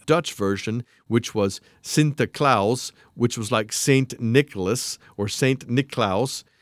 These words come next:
Santa Claus arrived from the north in a sleigh in this children's book of eighteen twenty-one with flying reindeer for the first time. The anonymous poem and illustrations provided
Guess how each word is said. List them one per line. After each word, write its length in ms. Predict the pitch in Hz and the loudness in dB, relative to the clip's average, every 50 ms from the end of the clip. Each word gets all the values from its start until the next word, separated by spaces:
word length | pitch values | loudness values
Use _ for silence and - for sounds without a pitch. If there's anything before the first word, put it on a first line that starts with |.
| _ _ _ _ _ _ | _ _ _ _ _ _
Santa 420 | - - - 185 202 214 202 - | -6 0 2 2 4 2 2 -2
Claus 520 | 143 - - 175 175 143 117 117 131 139 - - | -6 -4 0 2 4 6 6 4 4 0 -2 -4
arrived 400 | 131 117 110 131 139 156 180 180 | -2 0 2 2 2 2 0 0
from 180 | - - 190 196 | -2 -2 -2 0
the 80 | 170 | 0
north 320 | 139 127 123 131 139 - 165 | 2 2 2 2 0 0 -2
in 80 | 156 | -2
a 60 | 160 | 0
sleigh 500 | 151 - - - 143 117 110 113 123 131 - - - - _ - | -2 -2 -2 0 2 4 4 4 4 2 -2 -8 -18 -20 _ -2
in 180 | 127 120 117 | 0 0 2
this 220 | 117 139 143 - - | 4 2 2 2 -2
children's 600 | - - - 156 156 143 117 127 127 117 104 - | -4 0 2 2 4 4 2 0 0 -2 -2 -8
book 440 | - _ _ - 110 113 127 - - | -12 _ _ 0 0 0 0 -2 -4
of 260 | - 123 110 101 - - | -4 -2 -2 -2 -2 -2
eighteen 360 | 127 127 127 - - 127 110 | 0 0 0 -2 -4 -6 -6
twenty-one 680 | 101 - - 107 98 - 101 98 127 180 180 156 160 151 - _ _ _ _ _ _ | -6 -6 -6 -6 -6 -6 -4 -2 2 2 4 2 2 0 -4 _ _ _ _ _ _
with 160 | - 143 151 | 0 0 2
flying 360 | - - 214 220 220 220 202 190 | 2 4 4 6 6 6 6 6
reindeer 480 | 208 202 190 156 123 120 95 80 82 - - | 6 6 4 4 2 0 -2 -2 -6 -8 -8
for 80 | - | -6
the 100 | 113 101 | -6 -2
first 280 | - - 117 104 - - | 0 0 0 0 0 0
time. 320 | - 107 87 73 69 71 - _ _ _ _ _ _ _ _ _ | 0 0 0 -2 -4 -8 -14 _ _ _ _ _ _ _ _ _
The 100 | - 117 | -2 0
anonymous 440 | 113 110 120 131 147 156 151 147 - | 0 2 2 2 2 2 0 -2 -4
poem 480 | - - 143 123 120 120 139 175 190 - _ _ _ _ _ _ | -4 -2 2 2 2 2 0 -2 -6 -8 _ _ _ _ _ _
and 200 | 127 131 131 131 | 0 0 0 2
illustrations 840 | 131 123 120 117 - - - 147 151 147 - - 113 113 120 - - _ _ _ _ | 0 0 0 -2 -2 0 2 4 4 2 0 -4 -6 -6 -8 -10 -14 _ _ _ _
provided 560 | - 156 147 135 165 160 170 170 170 165 151 | 0 0 2 2 2 2 2 2 0 -2 -4